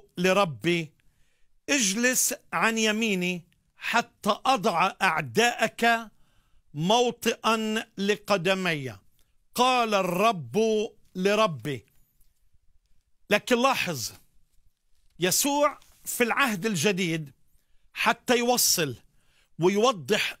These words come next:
نقطة مهمة عن هويته، عن كيانه، نقرأ في مرقس اثناعش، أحبائي، من خلال توجيه سؤال في مرقس اثناعش. إذا ممكن،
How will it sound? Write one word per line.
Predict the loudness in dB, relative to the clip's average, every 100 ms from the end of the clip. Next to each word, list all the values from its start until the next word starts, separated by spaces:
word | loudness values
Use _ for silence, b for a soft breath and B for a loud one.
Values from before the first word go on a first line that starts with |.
| -4
نقطة | -4 -4 -12 -2 0
مهمة | 2 0 0 0 0 -2 -4 -10 _ _ _ _
عن | -2 0 2
هويته، | 0 2 0 0 -2 -4 -6 -8
عن | -4 -2
كيانه، | -4 -2 2 2 0 -2 -4 -6 b b b b
نقرأ | -4 -2 -2 2 2 2
في | -2 0
مرقس | 0 -2 -2 0 0
اثناعش، | -2 -2 2 2 2 -2 -4
أحبائي، | -2 -2 0 2 2 0 -4 -6 b b b b
من | -4 -2
خلال | 0 2 4 2 2 -4
توجيه | 0 0 0 0 0 2 0 -4 -16 -20 _
سؤال | -4 -2 -2 0 2 2 0 -8 -16 _ _ _
في | -4 0
مرقس | 0 -2 0 0 0 -2 -6 -6
اثناعش. | -6 -2 -2 0 0 -2 -8 B B B
إذا | -2 2 4 2 0
ممكن، | -4 -4 -4 0 0 0